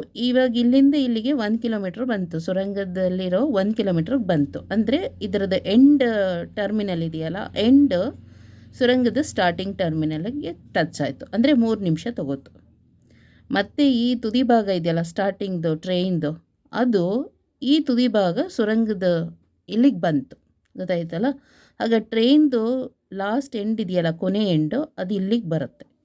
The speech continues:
So ಇಲ್ಲಿಂದ ಇಲ್ಲಿಗೆ ಅದು ಮತ್ತೆ ಮೂರು ನಿಮಿಷ ತಗೊಳುತ್ತೆ. ಯಾಕಂದರೆ ಟ್ರೈನ್‌ದು ಉದ್ದನೇ ಮೂ-, ಒಂದು ಕಿಲೋಮೀಟ್ರ್ ಇರೋದು.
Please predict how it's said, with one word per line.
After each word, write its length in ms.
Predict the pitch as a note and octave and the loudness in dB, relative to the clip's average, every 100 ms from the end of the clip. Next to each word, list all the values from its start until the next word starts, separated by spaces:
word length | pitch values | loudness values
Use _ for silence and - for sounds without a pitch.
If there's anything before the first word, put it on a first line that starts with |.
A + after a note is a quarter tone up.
| _ _ _ _ _ - | _ _ _ _ _ -8
So 100 | D#4+ D4+ | 0 4
ಇಲ್ಲಿಂದ 440 | A#3+ C4+ D#4+ D4+ | 6 6 6 4
ಇಲ್ಲಿಗೆ 380 | C4 A#3 G#3 F3+ | 2 2 0 -2
ಅದು 140 | E3+ C#4 | 0 0
ಮತ್ತೆ 260 | C#4 G3+ D4 | -2 -2 -4
ಮೂರು 260 | D4+ G3 F3 | -2 -2 -2
ನಿಮಿಷ 240 | D#3+ E3 | -2 -4
ತಗೊಳುತ್ತೆ. 600 | A3 F3+ D3 D3+ D#3+ - _ _ _ _ _ _ _ _ | -8 -6 -6 -8 -10 -20 _ _ _ _ _ _ _ _
ಯಾಕಂದರೆ 400 | F#3 G#3+ A3 C4+ C4+ | -6 -2 2 4 4
ಟ್ರೈನ್‌ದು 520 | B3+ G3+ G3+ A#3 A#3 | 0 -6 0 0 0
ಉದ್ದನೇ 440 | A3 F3 G3+ G#3 A#3+ | -2 -2 0 0 2
ಮೂ-, 320 | C#4+ A3 F#3+ F3+ | 2 2 -2 -2
ಒಂದು 200 | F#3 F#3 | -4 -2
ಕಿಲೋಮೀಟ್ರ್ 420 | F3 E3 D3 D3 | -2 -2 -2 -6
ಇರೋದು. 260 | C#3+ D3+ | -8 -10